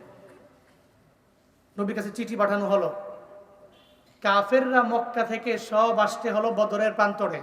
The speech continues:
যুদ্ধ করার জন্য, অনেকটা পায়ে পড়ে, পায়ে পড়ে ঝগড়া করে আসে না? দেখবেন আমাদের সমাজে আছে, বাজারের মধ্যে গেছেন, আপনি ঝগড়া করা মানুষ না,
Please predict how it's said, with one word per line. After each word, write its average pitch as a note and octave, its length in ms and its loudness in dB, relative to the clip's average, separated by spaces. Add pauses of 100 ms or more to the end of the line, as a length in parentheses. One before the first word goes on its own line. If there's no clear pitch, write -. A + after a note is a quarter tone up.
যুদ্ধ A3+ 280 -4
করার G#3 320 6
জন্য, F#3 220 8
অনেকটা G#3+ 300 12
পায়ে B3 520 8
পড়ে, F#3 200 2 (920)
পায়ে A3+ 320 8
পড়ে A#3 160 0
ঝগড়া G#3 200 0
করে A#3 180 2
আসে A3+ 180 2
না? C4 120 0 (560)
দেখবেন G3+ 200 0
আমাদের A3 160 -2
সমাজে A3 360 2
আছে, - 280 0 (540)
বাজারের G#3 340 4
মধ্যে G#3 200 -2
গেছেন, G#3+ 240 -6 (500)
আপনি A3 300 4
ঝগড়া A3 320 2
করা G#3+ 180 8
মানুষ G3+ 340 6
না, E3 80 6